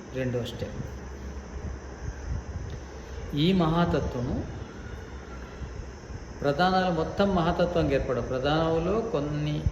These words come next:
మహాతత్వాలు ఏర్పడి ఇంకా కొన్ని ప్రధానాలు అలానే ఉంటాయి. ఏ విధంగానైతే ఇంకా సత్వకణాలు, రజోకణాలు, తమోకణాలు విడిగా ఉన్నాయో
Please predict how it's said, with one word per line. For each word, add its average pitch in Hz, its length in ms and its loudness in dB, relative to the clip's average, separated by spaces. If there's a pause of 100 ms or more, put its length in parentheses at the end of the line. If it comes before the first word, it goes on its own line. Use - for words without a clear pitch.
(400)
మహాతత్వాలు 139 640 4
ఏర్పడి 123 320 -2
ఇంకా 156 220 0
కొన్ని 147 220 0
ప్రధానాలు 131 480 2
అలానే 120 320 0
ఉంటాయి. - 300 -6 (1600)
ఏ 131 120 6
విధంగానైతే 143 640 2
ఇంకా 143 260 2
సత్వకణాలు, 139 640 2
రజోకణాలు, 131 580 2
తమోకణాలు 123 480 -2
విడిగా 117 360 0
ఉన్నాయో 127 400 0